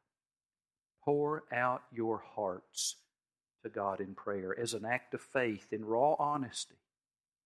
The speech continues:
Tell him what you want done, even, even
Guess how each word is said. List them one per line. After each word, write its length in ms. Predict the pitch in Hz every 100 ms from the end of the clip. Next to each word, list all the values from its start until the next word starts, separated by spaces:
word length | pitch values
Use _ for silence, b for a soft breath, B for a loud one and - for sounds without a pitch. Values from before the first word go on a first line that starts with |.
| _ _ _ _ _ _ _ -
Tell 180 | 147 175
him 140 | 180
what 180 | 175 -
you 120 | 156
want 240 | 160 160 139
done, 340 | 156 123 90 - _ _
even, 540 | 139 170 175 165 160 139 _ _ _ _ _ _ _ _ _ _ - 127
even 420 | 143 160 156